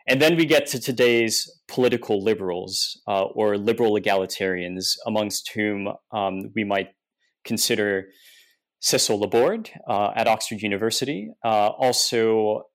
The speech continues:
um, legal theorists like Richard Schrager and Micah Schwartzman, uh, who are both, um, very bright, uh, scholars at the University of Virginia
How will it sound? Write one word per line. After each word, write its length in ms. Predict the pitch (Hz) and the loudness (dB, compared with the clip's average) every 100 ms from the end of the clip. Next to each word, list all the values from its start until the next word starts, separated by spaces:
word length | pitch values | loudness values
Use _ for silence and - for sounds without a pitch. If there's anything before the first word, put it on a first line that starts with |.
| - | -6
um, 520 | 107 101 98 95 95 92 _ | -2 -2 -4 -8 -10 -14 _
legal 300 | 131 151 151 | -2 0 2
theorists 640 | 117 117 101 123 - - - | 0 -2 -2 -2 -4 -6 -8
like 340 | 107 104 - _ | -2 -2 -4 _
Richard 420 | 117 120 - 113 104 | -4 -4 -2 -2 -2
Schrager 600 | - 107 101 101 92 - - | -2 0 0 -2 -4 -8 -8
and 140 | 104 | -4
Micah 240 | 101 98 95 | -2 -4 -4
Schwartzman, 680 | - 107 98 - 95 92 90 _ _ _ - | -6 -4 -4 -4 -6 -6 -12 _ _ _ -2
uh, 180 | 95 | -2
who 220 | 90 - 107 | -2 -2 0
are 120 | 98 | 0
both, 540 | 90 104 98 - - _ - | 0 -2 -2 -6 -16 _ -4
um, 560 | 95 90 90 87 - _ - 110 | -2 -2 -6 -12 -14 _ -18 -10
very 300 | - 110 104 | 0 2 2
bright, 320 | 107 95 95 - - | 0 -2 -2 -10 -4
uh, 360 | 98 95 - - _ _ _ _ | -2 -2 -4 -10 _ _ _ _
scholars 600 | - - 131 123 117 107 - | -6 0 2 4 2 -2 -4
at 300 | 107 101 98 _ | -2 -2 -2 _
the 80 | 107 | -8
University 580 | 104 104 104 95 - 95 | -4 -2 -2 -4 -4 -2
of 120 | 92 | -4
Virginia 560 | 95 92 95 87 87 | -4 -6 -6 -6 -10